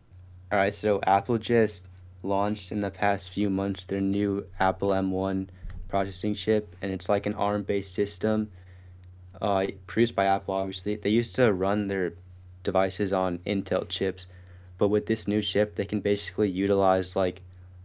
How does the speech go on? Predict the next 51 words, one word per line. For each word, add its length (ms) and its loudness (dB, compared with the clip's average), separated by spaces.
a 100 4
lot 320 4
more 200 2
cores 540 -2
into 260 -2
their 140 0
system, 560 -2
and, 220 -2
like, 240 -4
that 240 2
improves 480 0
the 80 -4
processing 440 -2
power 280 2
by 160 2
a 100 0
lot. 360 2
So 80 -2
their 80 2
devices 380 -2
are 80 0
gonna 160 0
be 120 0
a 60 2
lot 200 4
more 120 -2
faster, 480 0
and 160 -4
we 100 -4
see 160 -6
this 200 0
with 160 -2
the 120 4
twenty 380 -6
twenty-one 600 -2
MacBook. 500 -2
Like, 300 2
just, 320 -2
like, 200 0
you 60 -6
can 120 2
see 140 2
reviews 220 6
on 140 4
YouTube 320 0
just 180 2
how 100 4
much 180 0
faster 460 2
these, 460 -2
uh, 320 4